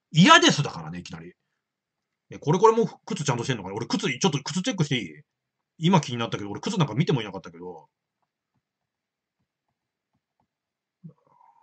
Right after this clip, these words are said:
こっちの靴はどうなの？高いの？え、この靴は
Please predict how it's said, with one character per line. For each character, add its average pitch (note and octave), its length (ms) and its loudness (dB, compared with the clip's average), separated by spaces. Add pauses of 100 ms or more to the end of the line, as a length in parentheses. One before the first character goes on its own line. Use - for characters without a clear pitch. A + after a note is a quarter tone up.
(1120)
こ E3 120 -6
っ D#3 40 -4
ち - 100 -12
の C#4+ 140 -4
靴 F4 240 -10
は A2+ 320 0
ど B2+ 140 -2
う - 20 -8
な E2+ 80 -12
の？ D#2 180 -20 (540)
高 E3+ 240 -2
い A#2+ 80 0
の？ E2+ 80 -14 (260)
え、 D#3 80 -4
こ F3+ 140 0
の A#3+ 80 -2
靴 E3 240 -4
は F#2 220 -6